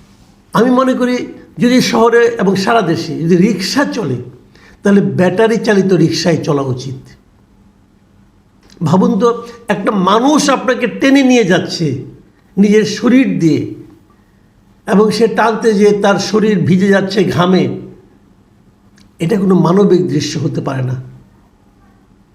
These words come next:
ভারতের কলকাতায় একসময় টানা রিক্সা ছিল, লোকে টেনে নিয়ে যেত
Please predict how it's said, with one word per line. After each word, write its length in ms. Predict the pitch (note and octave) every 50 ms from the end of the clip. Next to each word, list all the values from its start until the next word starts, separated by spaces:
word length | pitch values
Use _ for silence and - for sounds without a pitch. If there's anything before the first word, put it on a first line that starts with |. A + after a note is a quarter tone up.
| _ - - - - - F#3 -
ভারতের 440 | F#3 G#3+ A#3+ A#3+ A#3+ C4+ C4 C4 C4 C4 - - - - - - -
কলকাতায় 380 | C4 B3+ B3 B3+ B3+ F#3+ A#3+ A3+
একসময় 280 | G#3 - - B3 A#3+ A#3 - C#4
টানা 220 | C4 C4 B3+ B3+
রিক্সা 300 | A#3 G#3+ - G3 - G3+ F3 F#3+
ছিল, 140 | F#3 - C#3+ C3 - - - - A#3
লোকে 240 | C4 F3+ E3+ A#3+ A#3 A#3 A#3+ A#3 - - - - - - - _ _
টেনে 220 | - C4+ C4 C4 C4 B3
নিয়ে 120 | B3 A3+ G3
যেত 120 | E3 -